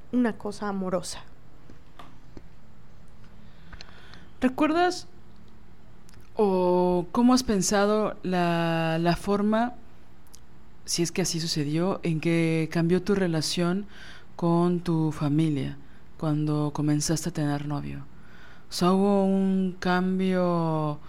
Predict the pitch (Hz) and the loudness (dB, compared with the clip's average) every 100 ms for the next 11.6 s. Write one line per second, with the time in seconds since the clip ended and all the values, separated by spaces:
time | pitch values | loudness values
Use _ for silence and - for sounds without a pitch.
0 | - - - 175 170 - 156 147 170 175 | -12 -6 0 2 2 0 -2 -2 0 0
1 | 226 302 - - - - - - - - | 0 -2 -8 -12 -12 -12 -12 -12 -12 -12
2 | 196 180 180 - - - - - - - | -12 -12 -12 -12 -12 -12 -12 -12 -14 -14
3 | - - - - - - - - 247 233 | -12 -12 -12 -12 -12 -12 -10 -4 0 2
4 | 190 190 214 208 214 - 262 254 247 208 | 0 0 2 2 2 2 4 4 2 2
5 | 196 196 190 185 226 - 180 156 160 - | 2 2 2 2 0 0 -6 -6 -10 -12
6 | - - - - - - - 233 220 214 | -14 -14 -14 -14 -14 -14 -4 0 2 2
7 | 208 - 240 254 247 - 262 262 302 359 | 0 2 6 6 6 4 4 6 6 8
8 | 370 320 240 220 202 - 240 240 247 262 | 6 6 4 4 2 0 4 6 6 4
9 | 262 - - - - 220 202 202 214 220 | 0 -10 -12 -12 -6 0 4 4 4 2
10 | 214 196 202 196 202 202 - - - - | 2 0 0 2 0 -2 -8 -12 -12 -6
11 | 190 180 175 175 170 170 | -4 -2 -2 -4 -6 -6